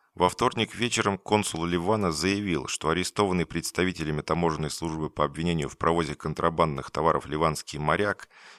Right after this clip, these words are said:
перед арестом подвергся со стороны агентов израильской разведки допросу с применением пыток. Допрос был проведен на борту ливийского торгового судна,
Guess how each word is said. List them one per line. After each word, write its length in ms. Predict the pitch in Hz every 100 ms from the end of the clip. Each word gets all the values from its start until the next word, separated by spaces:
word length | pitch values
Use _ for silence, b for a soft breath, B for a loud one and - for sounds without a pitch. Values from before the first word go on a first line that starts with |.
| B
перед 200 | 85 87
арестом 400 | 95 117 120 104
подвергся 500 | 92 82 98 - -
со 140 | 82 87
стороны 320 | - 85 85
агентов 500 | 85 85 87 78 - -
израильской 500 | 78 87 80 - 76
разведки 400 | 78 104 - 80
допросу 580 | 73 95 - 107 78
с 100 | 71
применением 520 | - 76 82 95 90 87
пыток. 560 | - 80 - - - B B B B B
Допрос 460 | 90 90 113 135
был 180 | 95 107
проведен 500 | - 90 87 87 101
на 100 | 90
борту 300 | 78 82 -
ливийского 560 | 98 85 95 95 - 82
торгового 480 | 80 80 87 90 85
судна, 460 | - 104 80 -